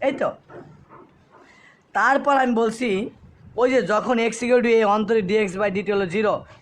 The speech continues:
এই মানটা যদি আমি এখানে বসিয়ে দিই, বসিয়ে দিলে কেমন পাবো বলো তো? dx by dt বসিয়ে দিলে পাবো হলো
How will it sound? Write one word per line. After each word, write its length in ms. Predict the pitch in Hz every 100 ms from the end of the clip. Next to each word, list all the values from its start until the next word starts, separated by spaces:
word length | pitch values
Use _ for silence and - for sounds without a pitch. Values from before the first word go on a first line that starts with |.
| -
এই 160 | 214
মানটা 260 | 226 220 220
যদি 120 | 220
আমি 160 | 208 202
এখানে 200 | 190 202
বসিয়ে 420 | 180 190 254 269
দিই, 280 | 185 156 131 - _ _ _ _ _ -
বসিয়ে 380 | 175 180 233 233
দিলে 240 | 220 220
কেমন 280 | - 208 208
পাবো 200 | 196 196 196
বলো 140 | 190 190
তো? 160 | 208 269 - _ _ _ _ - 151
dx 200 | 196 185 190
by 100 | 185
dt 180 | 185 185 190 - _ _ _ -
বসিয়ে 360 | 175 185 202 196
দিলে 240 | 185 190
পাবো 280 | 180 175 180 180
হলো 280 | 175 175